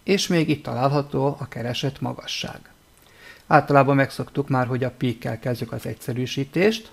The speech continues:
most is megtehetjük ezt. Továbbá a hetvenkettőt és a négyet el tudom négyel osztani, hetvenkettőben a négy megvan tizennyolcszor,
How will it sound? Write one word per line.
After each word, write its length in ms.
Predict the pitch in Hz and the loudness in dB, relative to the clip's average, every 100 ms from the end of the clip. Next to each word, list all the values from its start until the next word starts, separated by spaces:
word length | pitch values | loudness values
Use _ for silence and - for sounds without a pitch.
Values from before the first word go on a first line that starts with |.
| - | -14
most 220 | 139 - | -12 -10
is 120 | 123 | -8
megtehetjük 640 | 131 123 - 139 139 160 156 | -6 -6 -4 -2 -2 -4 0
ezt. 300 | 196 220 - - - - - _ | 0 0 -6 -20 -20 -20 -20 _
Továbbá 680 | 143 131 147 151 196 214 202 | 2 6 6 6 6 4 2
a 60 | 160 | 2
hetvenkettőt 840 | 190 180 151 143 139 - 131 - | 4 4 4 2 2 -2 -6 -6
és 160 | 117 | -6
a 60 | 131 | -2
négyet 380 | 131 127 123 127 | 0 -2 -4 -2
el 180 | 123 117 | -2 0
tudom 260 | 120 127 | -2 -2
négyel 440 | 120 120 113 117 147 | -2 -2 -6 -6 -2
osztani, 600 | 202 - 165 143 139 - - - - | -2 0 2 2 0 -4 -20 -20 -16
hetvenkettőben 800 | - 131 - 123 139 135 131 127 123 | -6 -6 -6 -6 -4 -2 0 0 0
a 60 | |
négy 180 | 120 120 | -2 -4
megvan 360 | 117 117 117 110 | -6 -8 -8 -6
tizennyolcszor, 1000 | 120 117 110 113 117 120 - 196 220 | -6 -6 -10 -12 -12 -14 -2 0 0